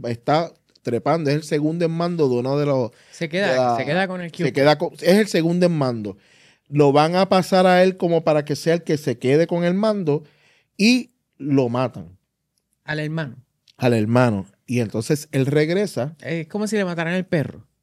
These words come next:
Speaker 1: Es correcto. El, el hermano es el perro. Este,
Speaker 2: <laughs>
Speaker 1: y entonces él regresa
Speaker 2: <laughs> La
Speaker 1: a,
Speaker 2: esposa, la esposa.
Speaker 1: a decirles,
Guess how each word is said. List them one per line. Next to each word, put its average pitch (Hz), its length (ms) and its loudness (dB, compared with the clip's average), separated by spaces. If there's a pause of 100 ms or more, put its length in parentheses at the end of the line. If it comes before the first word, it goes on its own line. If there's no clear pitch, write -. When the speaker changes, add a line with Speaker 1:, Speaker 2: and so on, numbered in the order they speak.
Speaker 1:
Es 127 200 0
correcto. 113 520 -6 (140)
El, 127 180 2
el 135 300 0
hermano 160 320 0
es 143 60 2
el 139 120 0
perro. 92 340 -14 (540)
Este, 175 880 6
Speaker 2:
<laughs> 156 40 4
Speaker 1:
y 160 60 4
entonces 185 460 2
él 175 100 6
regresa 214 680 4
Speaker 2:
<laughs> 160 80 -4
La 147 460 4
Speaker 1:
a, 147 60 4
Speaker 2:
esposa, 131 220 -4
la 120 80 -10
esposa. 143 300 -2
Speaker 1:
a 160 60 6
decirles, 185 880 4